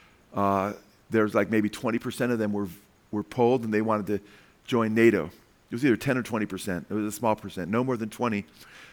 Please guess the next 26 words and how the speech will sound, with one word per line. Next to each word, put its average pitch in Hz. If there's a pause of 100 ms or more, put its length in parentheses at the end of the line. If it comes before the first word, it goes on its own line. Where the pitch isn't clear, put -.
(100)
About -
twenty 156
percent 135
wanted 131
to 131
re-, 123 (120)
wanted 143
to 143
join 135
nato, 123 (320)
the 117
National, 120 (340)
uh, 110
Atlet-, 117
or 107 (220)
Atlantic 113
Treaty 135
Organization, 107 (680)
uh, 101 (840)
the 117
North 117
Atlantic 101
Treaty 113
Organization 95
there. 95 (480)
And, 113